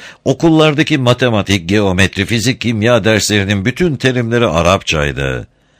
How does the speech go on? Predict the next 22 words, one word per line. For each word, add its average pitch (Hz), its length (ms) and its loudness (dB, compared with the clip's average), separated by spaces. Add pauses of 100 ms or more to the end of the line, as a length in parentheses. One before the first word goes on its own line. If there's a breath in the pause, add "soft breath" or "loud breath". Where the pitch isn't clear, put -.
(400 loud breath)
İkinci 160 460 2
ve 160 180 2
büyük 147 280 0
grup 160 300 2
devrimcilerdi. 85 1080 0 (260 soft breath)
Amaç 85 440 0
dili 113 240 -2
Türkçeleştirmek, 120 920 0
millileştirmekti. 90 1500 -2 (600 loud breath)
Dilcilerin, 151 600 2
edebiyatçıların, 98 1040 0
dil 151 180 2
konusuyla 135 540 0
ilgilenenlerin 85 1000 0
büyük 139 320 2
çoğunluğu 90 680 0 (120)
dilde 117 400 2
devrimden, 87 800 2 (220 loud breath)
dilin 131 300 4
temizlenmesi 120 800 0
ve 107 100 2
zenginleştirilmesinden, 92 1500 0